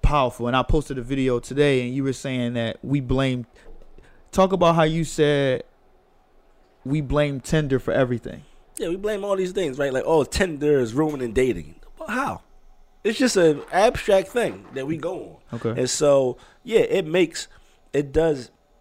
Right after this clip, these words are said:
Speaker 2: make things, um, maybe more prevalent. Like, you might have to, the dating pool is now bigger.
Speaker 1: Okay.
Speaker 2: And so you got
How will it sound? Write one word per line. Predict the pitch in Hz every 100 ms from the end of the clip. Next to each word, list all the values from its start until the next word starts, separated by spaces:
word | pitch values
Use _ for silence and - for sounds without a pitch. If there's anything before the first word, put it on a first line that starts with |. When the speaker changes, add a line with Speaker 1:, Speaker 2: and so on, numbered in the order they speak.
| -
Speaker 2:
make | 101 131 123 - _ _ _ -
things, | 143 131 120 107 - _ - - - -
um, | 87 82 78 76 71 _ _ _ _ _ _ _ _ _ _
maybe | 135 143
more | 123 131
prevalent. | 101 135 180 113 123 -
Like, | 120 110
you | 160 180
might | 156 165
have | 117 160 156 -
to, | - 131 123 - -
the | 139
dating | 180 240 233 185
pool | 185 165
is | 120
now | 127 120
bigger. | 104 104 82 - _ _ -
Speaker 1:
Okay. | 110 120 - -
Speaker 2:
And | 104
so | - 123 110 104
you | 98
got | 98 110 104